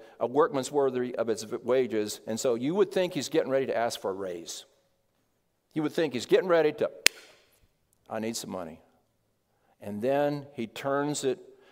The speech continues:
he turns them, turns it on its head. And he said, "But we don't use this right. We don't take, we have chosen not to take money from the church of Corinth."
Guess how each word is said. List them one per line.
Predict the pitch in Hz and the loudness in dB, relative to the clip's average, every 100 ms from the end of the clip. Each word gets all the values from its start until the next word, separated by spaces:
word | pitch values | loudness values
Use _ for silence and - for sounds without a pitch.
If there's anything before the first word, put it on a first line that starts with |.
| _ | _
he | 135 | -10
turns | 120 147 139 127 | -6 -2 -2 0
them, | 131 117 - - | -2 -4 -14 -4
turns | 151 139 | -2 2
it | 135 | 2
on | 127 123 | 2 0
its | 87 113 - | -2 -2 -2
head. | 101 90 - _ _ _ _ _ _ - | -4 -6 -12 _ _ _ _ _ _ -6
And | 117 | -4
he | |
said, | - 120 | 0 0
"But | 110 | 0
we | 117 135 | 0 0
don't | 120 120 - | -2 -4 -6
use | 113 107 | -4 -4
this | 98 - | -6 -8
right. | - 92 - - _ _ _ _ _ _ _ - - _ | -6 -6 -8 -20 _ _ _ _ _ _ _ -20 -20 _
We | 139 | -2
don't | 135 - | 0 0
take, | 139 117 - - - | 0 -2 -6 -20 -10
we | 127 131 | -2 0
have | 101 | 0
chosen | - 180 175 123 110 107 - | 2 4 4 2 -2 -4 -6
not | 120 135 135 | 0 0 0
to | - | -6
take | - 117 110 - - - _ | 0 0 0 -8 -20 -20 _
money | 110 127 123 117 110 98 - _ _ | -2 2 2 0 -4 -8 -20 _ _
from | - - 120 110 107 98 | -14 -2 0 0 -4 -6
the | 104 | -8
church | - 113 - | -2 -4 -4
of | - | -12
Corinth." | - 82 - | -12 -12 -12